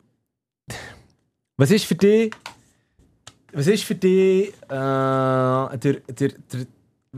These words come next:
komm, wir machen es nachher so, weil, weil das geht nachher, es geht nachher die ganze Transfergeschichte in der Super League, die abgegangen ist, es geht natürlich nachher noch schon wieder in, in Ausblick für die, für die nächste Saison rein.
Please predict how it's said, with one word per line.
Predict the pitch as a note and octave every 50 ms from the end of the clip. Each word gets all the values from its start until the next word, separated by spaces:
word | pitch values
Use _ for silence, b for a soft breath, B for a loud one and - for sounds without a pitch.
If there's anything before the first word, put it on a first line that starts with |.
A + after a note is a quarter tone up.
| B2+ _ -
komm, | - - - D#3
wir | D#3
machen | D#3 C#3+ B2+ -
es | B2 A#2
nachher | C3 C3+ B2+ A#2+
so, | - C#3+ C3+
weil, | A#2+ B2 B2
weil | B2 C3 C3
das | A#2+ B2 -
geht | - C#3+ B2
nachher, | C3 D3 C#3+
es | D3 B2+
geht | - D3
nachher | C3+ C3+ C#3+
die | B2 -
ganze | C3 C3 C#3+ - -
Transfergeschichte | - - B2+ A#2 A#2 - - C3+ C#3 C#3 - - - D3+ C#3+ - - - D3
in | C3
der | A2 A#2+
Super | A2 - - C#3 B2+ -
League, | C#3 C#3+ C3+
die | C3+ C3
abgegangen | B2 A#2+ - D3 C3 B2+
ist, | A#2+ A#2+
es | A#2+ A#2
geht | - A2+
natürlich | A2+ A2+ C3+ B2+ A2+
nachher | - B2 B2 B2+
noch | B2+ B2+
schon | - C#3
wieder | C3 B2+ C3 A#2+
in, | A2+ A#2
in | - A#2+
Ausblick | A#2 C3 B2 - - D3 - -
für | - C#3+
die, | A#2 A2 B2+ A#2
für | -
die | A2+ A#2 A2+
nächste | A2+ A#2 A#2+ A#2 - B2+
Saison | A2+ B2 B2+ B2 A#2+ B2 A#2+ -
rein. | C#3 A#2 G2+ F#2+ F2 D#2